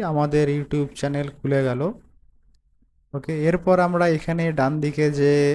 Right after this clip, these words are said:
অপশনটা আছে, দেখো চ্যানেলের লোগো আছে, টি লেখা, তো এখানটাতে আমরা ক্লিক করলে, আম, YouTube স্টুডিও বলে অপশনটা আসবে।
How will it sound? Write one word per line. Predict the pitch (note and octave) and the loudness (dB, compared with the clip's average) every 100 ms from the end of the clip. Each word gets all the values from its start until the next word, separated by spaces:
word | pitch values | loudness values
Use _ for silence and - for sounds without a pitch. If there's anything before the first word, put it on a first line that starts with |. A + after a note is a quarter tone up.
| - | -2
অপশনটা | B2+ - C#3+ C#3+ C#3 A#2+ | -8 -4 -4 -2 -2 -2
আছে, | A#2+ - F3 G#3+ _ _ _ _ _ | -2 -6 -6 -8 _ _ _ _ _
দেখো | C#3 C3+ C3 | -4 -2 -2
চ্যানেলের | - B2 C3 C#3 C3+ C3 | 0 -2 -2 -2 -2 -2
লোগো | B2+ C3 | 2 2
আছে, | B2 A2+ D3 - | 2 2 -4 -6
টি | - D3 | -4 -2
লেখা, | C3 A2 A2+ E3+ A3 _ _ _ | -2 -2 -4 -4 -8 _ _ _
তো | - | -6
এখানটাতে | C3+ D#3 E3 E3 | -4 -2 -2 0
আমরা | E3+ | 0
ক্লিক | E3 - D#3 - | -2 -2 -4 0
করলে, | E3 D3+ C#3+ C3+ E3 F#3+ - _ _ _ _ _ _ - | 2 2 2 2 2 -2 -14 _ _ _ _ _ _ -8
আম, | A2+ A2 G#2+ A2 - _ _ _ - | -4 -4 -6 -10 -18 _ _ _ -2
YouTube | E3+ F#3+ F#3+ G3+ G3 | 4 6 6 2 2
স্টুডিও | D#3+ D#3 F3+ D#3+ | 0 4 4 6
বলে | E3 E3+ | 6 4
অপশনটা | E3+ - D#3 D3+ C#3 F#2+ | 0 -2 -2 0 0 -2
আসবে। | - - | -4 -18